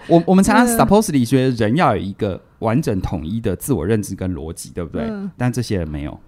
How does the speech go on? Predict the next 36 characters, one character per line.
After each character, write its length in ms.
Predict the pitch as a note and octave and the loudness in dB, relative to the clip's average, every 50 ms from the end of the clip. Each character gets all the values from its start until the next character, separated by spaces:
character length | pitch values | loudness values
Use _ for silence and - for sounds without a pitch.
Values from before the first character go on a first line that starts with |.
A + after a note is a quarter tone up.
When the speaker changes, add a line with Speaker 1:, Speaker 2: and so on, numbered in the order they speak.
| _ _ _ _ _ | _ _ _ _ _
Speaker 2:
对 140 | - D#4+ D4+ | -4 -4 -2
啊， 140 | C4+ B3+ | -2 -2
因 120 | C#4 D#4+ E4+ | -2 -2 -4
为 80 | F4 | -4
Speaker 1:
这 80 | D#4+ - | -4 -4
些 160 | - - E4 | 0 2 2
人 80 | D4+ D#2 | 2 2
没 80 | D#2 E4 | 2 2
有。 40 | E4 | 2
Speaker 2:
在， 0 | |
在 60 | D4+ | 2
他 140 | D#4+ D#4 D4+ | 0 -2 -2
的 120 | C#4+ C4 | 0 -2
世 220 | B3+ - - C#4 A#3+ | -2 -2 -6 -8 -6
界 220 | A3+ C4+ C4 A#3+ | -4 -2 -2 0
里， 100 | A3 G#3 | 0 0
如 140 | F#3+ G3 A#3 | -2 -2 0
果 100 | B3 B3+ | 0 0
你 100 | A3 G3 | 0 0
刚 140 | F#3+ G#3 G#3 | 0 -2 -2
才 60 | G#3 | -2
讲 200 | G#3 G#3 E3+ E3 | -2 -2 -4 -4
的 80 | F3+ F#3+ | -2 -2
那 60 | G3 | -4
些， 240 | - - F#3 F3+ F#3 - - - _ | -4 -4 -6 -6 -8 -12 -18 -18 _
你 100 | - G3+ | -6 -4
就 140 | G3+ C4 D#4 | -4 -2 -2
可 100 | D#4 D4+ | -2 -2
以 80 | C4+ C4+ | -2 -2
想 220 | - A3+ F3 E3+ | -2 -2 -4 -2
象 260 | D#3+ - A#3+ A3+ A3 | -2 -2 -2 0 -2
是， 380 | G#3 - - A#3 A3+ G#3+ G3+ G3+ _ - - _ _ _ _ _ _ _ _ _ _ _ _ _ | -4 -6 -6 -6 -6 -6 -6 -8 _ -18 -20 _ _ _ _ _ _ _ _ _ _ _ _ _
他 260 | - - - - E4+ F4+ | -20 -12 -8 -6 -6 -4
是 280 | - - - F4 D#4+ C#4+ - - | -4 -4 -2 -2 -2 -2 -4 -4
一 280 | A#3 A3 G#3+ A3 G#3+ G#3+ - | -2 -2 0 -2 -2 -4 -4
个， 680 | A#3 A3+ A3 G#3 G3+ G3 F3+ F#3 G3+ F#3+ G#3 A3+ | -4 -4 -2 -2 -4 -6 -8 -8 -10 -10 -8 -10